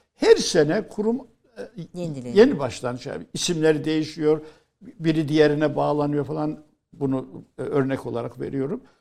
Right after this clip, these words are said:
Speaker 1: Böyle bir değişiklik, e, yaşanıyor. E, e, tabii bunun da çok ağır, e, sıkıntıları oluyor. Yapılanlar kötü ve demiyorum. Yani o konuyu biraz çalışan birisi olarak. Mesela açılan mektepleri düşünelim. Medresenin karşısında mı?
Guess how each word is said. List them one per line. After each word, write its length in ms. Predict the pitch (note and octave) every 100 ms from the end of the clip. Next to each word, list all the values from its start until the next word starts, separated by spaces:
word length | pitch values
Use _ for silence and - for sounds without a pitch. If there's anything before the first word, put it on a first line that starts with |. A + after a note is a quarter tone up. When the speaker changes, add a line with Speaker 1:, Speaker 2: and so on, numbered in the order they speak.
| _ _ -
Speaker 1:
Böyle 260 | C#4 B3+ G#3+
bir 140 | G3
değişiklik, 560 | E3+ E3+ - D#3+ F3 D#3 - -
e, 100 | - D3+ -
yaşanıyor. 580 | C#3+ C3 B2 G#2 A#2+ G#3 C4 -
E, 240 | C#3+ - - _ -
e, 60 |
tabii 480 | - B3 A3 G3 F3
bunun 300 | G#3+ A#3 G3+
da 240 | E3 A3+ - - _ -
çok 260 | G#3+ G3+ G#3
ağır, 260 | C#3+ D3
e, 500 | D#3+ F3 - - -
sıkıntıları 580 | - - F#3 D#3+ D3+ C#3+
oluyor. 320 | B2+ G#2 F#2 G2 _ _ _ _ _ -
Yapılanlar 720 | D3+ D3 D#3 D#3 D#3 D3+ D3+
kötü 360 | - D3+ D#3+ C#3 - -
ve 300 | C#3+ C#3+ C3+
demiyorum. 440 | D#3 E3+ A#2 G#2+
Yani 160 | A#2+ A#2
o 80 | C#3
konuyu 360 | - B2+ B2+
biraz 260 | C3+ C#3 A#2+
çalışan 480 | - A#2 B2 C3 A#2
birisi 240 | B2 A#2
olarak. 140 | A2 G#2+
Mesela 280 | A#2+ A2+ A2+ - _ -
açılan 340 | D#3 C#3+ D3+
mektepleri 640 | C#3+ D3 D3 D3+ D#3+ E3 C#3+
düşünelim. 460 | A#2+ B2 G2+ F#2 - _ -
Medresenin 560 | C#3 D3 C#3 C3 C3+ B2+
karşısında 480 | - C3 C3 B2+
mı? 80 | D3+